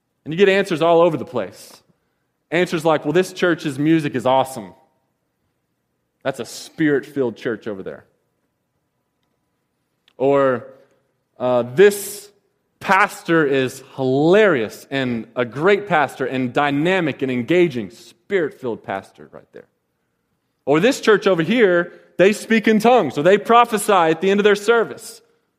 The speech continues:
Filled with the Spirit. Or, "Man, that dude over there, he has so much scripture memorized. Man, that he's being led by the Holy Spirit."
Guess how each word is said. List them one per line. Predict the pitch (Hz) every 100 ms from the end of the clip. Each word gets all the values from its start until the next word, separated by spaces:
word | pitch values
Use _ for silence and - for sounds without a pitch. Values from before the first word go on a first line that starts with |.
| _ _ _ _ _ _ _ _ _ -
Filled | 208 175
with |
the | 131
Spirit. | 120 120 92 - _ _ _ _ _ _ _ _ _
Or, | 143
"Man, | 165
that | 190 170 120
dude | 160
over | 175 170
there, | 165 175
he | 170 180
has | 127
so | - - - - 185
much | 151 -
scripture | - 170 - -
memorized. | 123 131 131 113 95 76 - _ _ _ _ _ _ _
Man, | 110
that | 113
he's | 127 123
being | 120 101
led | 98 98
by | 95
the | 90
Holy | 95 80
Spirit." | _ 101 85